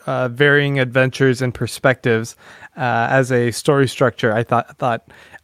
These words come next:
I li-, I always like when they do that, as long as it's not overdone in, in a show. I, it's always this special gem when that kind of story structure takes place.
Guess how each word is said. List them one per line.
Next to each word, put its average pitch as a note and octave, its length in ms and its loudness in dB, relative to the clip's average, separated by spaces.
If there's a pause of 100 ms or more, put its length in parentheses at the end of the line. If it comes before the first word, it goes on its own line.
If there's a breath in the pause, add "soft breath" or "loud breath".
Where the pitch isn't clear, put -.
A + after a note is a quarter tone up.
I D#3+ 120 -2
li-, C#3 200 -2
I D#3+ 120 4
always D#3+ 320 2
like B2 360 -2
when D3+ 140 2
they D3+ 100 4
do D3+ 180 2
that, D#3 180 4
as B2+ 120 -2
long C#3 140 4
as C3 100 -2
it's C#3 160 -4
not C3+ 200 -2
overdone D3 480 2
in, D#3+ 260 0 (100)
in D#3 180 -2
a D#3+ 80 2
show. E3+ 380 2 (240 loud breath)
I, B2+ 260 0
it's C#3 180 0
always C3+ 300 4
this A#2+ 200 -4
special C3 440 0
gem A#2+ 480 -2 (140)
when B2 220 -2
that A2+ 160 0
kind A#2+ 140 0
of G#2+ 80 -4
story A#2 200 0
structure F#3 340 0
takes F#3 220 0
place. G3+ 260 2